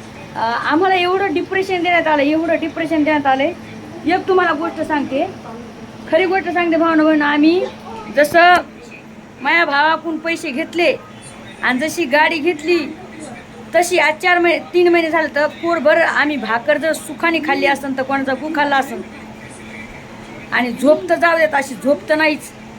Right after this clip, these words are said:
कारण की असं वाटू लागलं, "अरे आम्ही काय गुन्हा केलाय, काय गुन्हा केलाय एवढा?"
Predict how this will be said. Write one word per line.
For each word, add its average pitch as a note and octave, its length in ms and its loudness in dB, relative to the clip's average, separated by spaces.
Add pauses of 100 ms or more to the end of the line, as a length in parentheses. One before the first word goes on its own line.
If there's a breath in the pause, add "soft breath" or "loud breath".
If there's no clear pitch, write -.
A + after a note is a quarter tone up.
(720)
कारण C#4+ 140 0
की F4 60 2
असं D#4+ 300 4
वाटू F4+ 240 4
लागलं, F4+ 200 6
"अरे F4 100 6
आम्ही E4+ 320 2
काय F4 220 2
गुन्हा F#4 260 0
केलाय, E4 380 0 (240)
काय C4+ 160 2
गुन्हा D4+ 280 0
केलाय C#4 340 0
एवढा?" B3+ 320 4